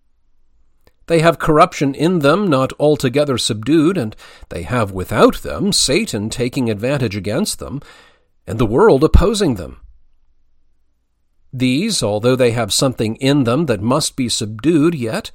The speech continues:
something also that must be cherished and strengthened.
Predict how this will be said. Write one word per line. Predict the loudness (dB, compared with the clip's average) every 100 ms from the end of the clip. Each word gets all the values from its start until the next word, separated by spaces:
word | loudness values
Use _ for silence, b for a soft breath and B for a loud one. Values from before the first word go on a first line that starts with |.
| -16
something | -12 -10 -8 -8
also | -2 0 0 2 0
that | 0 -2
must | -2 -4 -6
be | -8 -8
cherished | -6 -2 -2 -4 -10 -14 -8
and | -6
strengthened. | -6 -6 -8 -10 -12